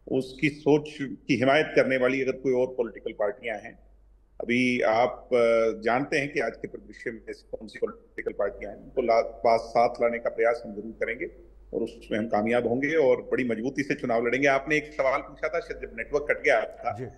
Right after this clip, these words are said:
Speaker 1: आपने कहा था कि, अ, आप कैसे आप, अ, पार्टी के प्रति इतना जोश भरने का काम करेंगे जबकि दो हज़ार उन्नीस में बहुत जोश था।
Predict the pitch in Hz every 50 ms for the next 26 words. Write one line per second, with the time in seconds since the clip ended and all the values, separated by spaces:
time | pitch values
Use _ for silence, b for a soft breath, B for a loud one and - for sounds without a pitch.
0 | B B B - - 117 - 143 147 143 143 131 147 143 160 160 160 - 156 151
1 | 147 143 147 - - - - - - - 135 131 127 127 127 127 123 123 120 120
2 | - - 120 120 117 - - 151 147 139 - 196 175 151 147 143 143 - - 143
3 | 135 127 127 127 127 123 120 120 - - 123 120 120 - 139 - - 131 - -
4 | - - 139 127 127 - 131 127 123 123 120 135 139 131 - - 107 131 135 127
5 | 131 123 123 120 120 120 120 - 123 123 127 135 135 117 120 120 - - 139 123
6 | 120 117 123 - - 123 120 123 135 127 120 120 131 143 - - - - 113 117
7 | 139 - 123 113 104 - - - -